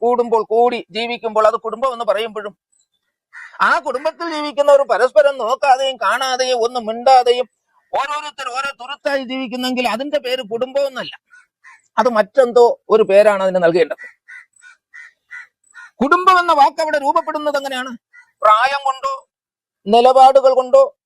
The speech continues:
ബന്ധം കൊണ്ടോ വ്യത്യസ്ത തലത്തിൽ നിന്നാലും ഒരു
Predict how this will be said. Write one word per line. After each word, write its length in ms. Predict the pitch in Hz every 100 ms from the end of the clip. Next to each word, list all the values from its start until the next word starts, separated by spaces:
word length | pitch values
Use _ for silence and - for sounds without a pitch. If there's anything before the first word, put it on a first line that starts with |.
| _ _ _ 165
ബന്ധം 400 | 202 277 262 277
കൊണ്ടോ 260 | 269 262 262 262 _ _ _ _ _ _ _ _ _ _ _ -
വ്യത്യസ്ത 460 | 262 - 359 349 339 311
തലത്തിൽ 360 | 220 320 339 339
നിന്നാലും 380 | 254 185 - _ _ _ _ _ _ _ _ _ _ _ _
ഒരു 240 | 156 220